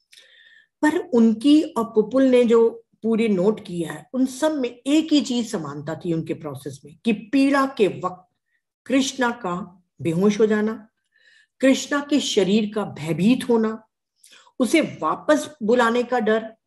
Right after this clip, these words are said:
कि मैं कृष्णा को बुलाऊंगा तो वो नाराज होएगा, "नहीं, मुझे नहीं बुलाना है।" और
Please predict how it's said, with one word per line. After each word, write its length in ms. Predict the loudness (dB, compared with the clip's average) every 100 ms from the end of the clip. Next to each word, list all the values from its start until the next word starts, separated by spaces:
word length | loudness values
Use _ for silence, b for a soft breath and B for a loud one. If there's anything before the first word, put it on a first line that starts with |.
| _
कि 260 | -4 -4 -2
मैं 200 | -2 -2
कृष्णा 300 | -4 -10 -10
को 180 | -6 -4
बुलाऊंगा 540 | 0 0 0 -4 -4 -4
तो 180 | -6
वो 100 | -4
नाराज 460 | -4 -4 -4 -4 -4
होएगा, 560 | -4 -4 -6 -8 -10 -14 -14 -14 -16 -14 -6
"नहीं, 220 | -2 0
मुझे 200 | -2 0
नहीं 200 | 2 2
बुलाना 360 | 2 -2 -4 -12
है।" 260 | -14 -18 _ b b b b b b -10
और 280 | -8 -6